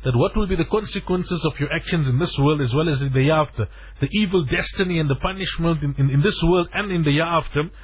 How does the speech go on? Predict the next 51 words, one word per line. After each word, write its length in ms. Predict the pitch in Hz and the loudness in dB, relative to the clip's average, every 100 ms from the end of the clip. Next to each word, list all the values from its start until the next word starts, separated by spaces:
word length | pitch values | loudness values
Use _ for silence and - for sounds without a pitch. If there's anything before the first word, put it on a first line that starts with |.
| - - | -18 -4
of 120 | 156 143 | -2 2
those 340 | 170 233 247 | 4 4 2
who 100 | 202 | 0
are 60 | 196 226 | -2 0
indifferent 580 | 202 139 - - 226 | -2 -2 -2 -2 -4
to 80 | 202 | -2
the 100 | 175 | -2
signs 300 | - 185 196 | 0 -2 0
of 100 | 147 - | 0 0
Allah, 320 | 120 113 95 - - - | 0 0 0 -8 -20 -4
of 200 | 143 131 | -2 0
those 340 | 147 220 240 170 | 2 2 0 -4
who, 340 | 170 190 185 | -2 2 2
uh, 260 | 165 151 123 | 4 2 0
who 140 | 135 | -2
displease 500 | 139 170 - 240 196 | -2 -2 -2 -2 0
Allah. 260 | 139 123 104 - - - | 2 2 0 -4 -16 -6
Yet, 280 | 151 285 320 - - - - - | 0 0 0 -8 -16 -18 -18 -4
the, 160 | 170 208 | -2 0
the 140 | 196 | 0
unbelievers 520 | 220 247 226 226 220 156 | -2 -6 -4 -2 -2 0
used 160 | 185 | 0
to 80 | 165 | 2
belie 480 | 117 127 135 143 101 | 2 2 0 -2 -4
it. 120 | - 98 | -8 -4
They 60 | |
used 120 | 120 127 | -4 -2
to 60 | 131 | 2
say, 80 | |
"No, 180 | 131 139 | 4 4
it's 160 | 120 - | 2 0
not 160 | 127 - | -2 0
true." 240 | 156 104 - - - | 0 0 -2 -14 -4
They 60 | 127 | -2
used 160 | 135 | 0
to 100 | - | 0
ridicule, 600 | 135 226 254 - 170 104 - - - | 0 0 -2 -2 -2 -2 -4 -12 -10
uh, 180 | 120 127 131 | 0 2 2
these 220 | 180 123 | 2 2
verses 340 | 147 185 160 | 2 2 0
of 140 | 151 131 | -4 -4
the 60 | |
Quran 360 | - 147 151 131 | -2 0 2 0
and 100 | 127 | -4
these 140 | 160 | -6
statements 420 | - 202 - 151 | -2 -2 0 -2
of 80 | 143 | -2
Rasulullah 520 | 139 131 160 143 139 123 | -2 -2 0 2 2 2
sallallahu 320 | 127 139 127 | 2 2 2
alaihi 300 | 127 127 120 | 2 2 2
wasallam. 340 | 208 202 165 | 2 0 -2